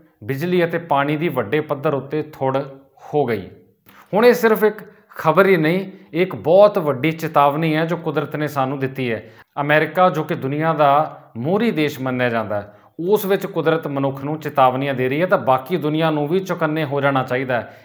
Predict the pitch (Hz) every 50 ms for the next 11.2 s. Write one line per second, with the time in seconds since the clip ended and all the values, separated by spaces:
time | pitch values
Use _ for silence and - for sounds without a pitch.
0 | - 170 165 170 185 196 196 - - - 170 160 165 - - 180 175 - - 170
1 | 156 151 156 156 156 - - - - _ _ - 120 135 139 135 143 147 139 127
2 | 117 131 147 143 117 - - - - - - 165 147 113 113 160 151 175 196 190
3 | 185 156 185 170 147 139 143 156 147 - - - 165 170 196 175 175 185 185 185
4 | - - - - - 214 214 - 208 214 214 214 196 147 113 - - - - _
5 | - 107 135 170 190 214 220 220 220 190 185 190 208 - - 143 113 131 139 147
6 | 165 180 180 - 175 165 160 139 131 131 135 147 151 147 156 170 175 170 - -
7 | - _ _ - 107 180 196 214 170 160 220 - 175 - 180 170 170 - - 139
8 | 135 139 143 143 151 147 147 156 151 165 180 180 180 - - - - - 156 156
9 | - - 160 170 185 208 214 214 185 165 160 151 143 - 165 165 165 175 165 -
10 | - _ _ _ _ _ 117 104 117 147 143 165 156 - 156 139 120 117 107 101
11 | 90 87 - -